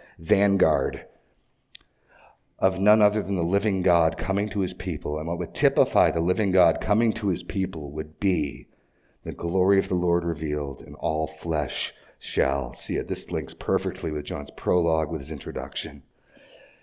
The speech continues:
which means who John is claiming to be, even though he's not claiming to be the Christ, Elijah,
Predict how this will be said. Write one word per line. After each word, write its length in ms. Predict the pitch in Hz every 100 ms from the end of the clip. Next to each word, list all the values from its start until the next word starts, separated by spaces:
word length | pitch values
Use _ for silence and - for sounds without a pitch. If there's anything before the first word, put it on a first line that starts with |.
| _ _ _
which 180 | 135 135
means 300 | 156 151 - - -
who 160 | 185
John 320 | 180 147 170
is 140 | 190 -
claiming 340 | 156 156 156
to 120 | 127
be, 400 | 139 131 107 110 - _ _ _ _ _ _ _ _ _ _ _ - -
even 280 | 143 165 147
though 100 | 139
he's 180 | 131
not 360 | 123 135 156 -
claiming 340 | 143 123 104
to 100 | 90
be 280 | 98 85 71 - _ _ _
the 80 | -
Christ, 540 | 92 113 107 - - - _ _ _ _ _ _ _ - _ _ _ _ _
Elijah, 600 | 82 80 92 92 104 95